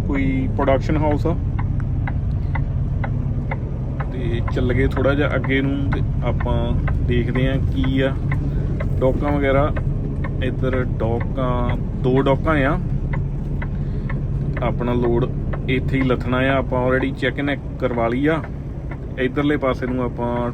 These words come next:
ਪੁੱਲ ਮਾਰਨੀ ਆ ਤੇ ਲਾਈਏ ਬੈਕ। ਚਲੋ, ਟਰੱਕ ਆਪਾਂ ਸਿੱਧਾ ਕਰ ਲਿਆ ਇੱਕ ਵਾਰ ਤੇ ਦਰਵਾਜ਼ੇ ਖੁੱਲ੍ਹ ਗਏ ਤੇ ਦੇਖ ਗਏ ਕੀ ਆ।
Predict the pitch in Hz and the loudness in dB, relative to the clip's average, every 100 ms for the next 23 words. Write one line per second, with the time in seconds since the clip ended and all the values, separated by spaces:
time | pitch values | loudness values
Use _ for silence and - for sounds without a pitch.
0 | - 123 123 139 135 127 143 151 160 147 | -4 -2 0 0 0 0 0 0 0 -4
1 | - - - - - - - - 127 117 | -10 -10 -10 -10 -10 -10 -8 -4 -2 0
2 | 113 113 107 104 - - - - - - | 0 -2 -2 -4 -8 -12 -12 -12 -14 -14
3 | - - - - - - - - 147 135 | -14 -12 -12 -12 -12 -14 -14 -6 0 0
4 | 127 - 139 135 160 - 143 143 143 - | 0 2 0 2 -2 -2 -2 -2 -4 -6
5 | 156 139 160 139 117 120 143 160 175 175 | -4 0 0 0 0 0 0 0 0 0
6 | 180 175 - - - - - - - - | -2 -6 -12 -16 -14 -14 -14 -14 -14 -14
7 | - - - - - - - - - 127 | -10 -8 -8 -10 -12 -14 -18 -16 -10 -8
8 | 123 123 123 120 131 131 - - - - | -6 -6 -6 -6 -6 -10 -14 -14 -14 -14
9 | - - 123 120 117 113 113 120 - 113 | -14 -12 -6 -2 0 0 -2 -4 -4 -2
10 | 131 151 143 - - - - 117 117 131 | 0 0 -2 -6 -6 -6 -2 -2 -2 -2
11 | 131 - 135 135 135 139 | -4 -4 -4 -2 0 0